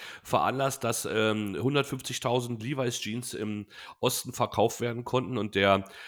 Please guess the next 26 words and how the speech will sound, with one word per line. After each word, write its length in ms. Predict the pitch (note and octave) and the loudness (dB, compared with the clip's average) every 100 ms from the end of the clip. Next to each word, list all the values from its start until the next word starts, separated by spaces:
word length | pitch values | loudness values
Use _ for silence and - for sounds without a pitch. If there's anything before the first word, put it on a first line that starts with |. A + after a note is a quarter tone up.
| - | -2
Run 400 | F2+ G2 A2+ D3+ | 4 10 10 10
war 100 | G#2+ | 6
so 180 | F#2 B2 C3+ | 4 2 0
groß, 380 | F#2 G#2+ C3+ | 0 2 2
dass 160 | A2 - | 0 0
man 120 | A2+ | 0
dann 120 | G#2+ | 0
überlegt 480 | G#2+ G#2+ G2+ A2+ - | 4 4 6 2 2
hat, 140 | A#2 - | -2 0
also 460 | G#2+ G#2 G2 G2+ - | 0 2 2 0 -2
im 140 | G#2 | -4
Osten 560 | - A2 - G#2 G2 - - - | -2 -2 -2 -4 -4 -8 -20 -6
eine 240 | F#2+ G2 D#2 | 0 2 2
eigene 360 | G2 A#2 A2+ | 2 2 2
Jeans, 460 | F#2 G#2 A#2+ B2+ - | 0 -2 -2 -4 -4
äh, 400 | E2 G#2 G#2 G2 | 2 4 6 4
zu, 400 | - A2+ G#2 F#2+ - - - - | 2 4 4 2 -2 -18 -16 -4
herzustellen. 840 | F2 A2+ - D3+ - C#3 D#3 E3+ - - - | 2 2 2 0 4 6 4 2 -8 -8 0
Die 100 | G#2+ | 4
Baumwolle 520 | G#2+ C3+ C#3+ C3+ C3+ | 8 8 8 4 4
kam 320 | - A#2 B2 | 4 2 2
allerdings 560 | E2+ A#2+ A#2 A2+ A#2 - | 2 2 2 0 -2 -2
aus, 400 | G2 A2+ A2 - | 4 4 4 0
äh, 280 | G#2+ G#2+ G2 | 2 6 8
der 160 | F#2+ | 8
Sowjetunion 840 | F2+ D#3 G#2+ F2+ F2 G2 D#3+ G3 | 8 6 6 4 6 6 4 0